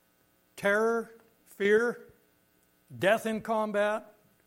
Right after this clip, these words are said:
loss of personal freedom due to negative volition towards the Bible. Now,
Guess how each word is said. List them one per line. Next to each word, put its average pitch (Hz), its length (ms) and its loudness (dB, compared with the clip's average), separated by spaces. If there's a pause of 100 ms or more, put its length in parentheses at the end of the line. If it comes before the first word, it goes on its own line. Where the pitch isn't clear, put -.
(460)
loss 180 520 -2
of 180 180 -4
personal 208 500 -4
freedom 165 640 -4
due 175 220 -2
to 156 160 -8
negative 180 580 -6
volition 196 640 -10
towards 156 380 -12
the 151 80 -14
Bible. 151 400 -8 (260)
Now, 175 380 0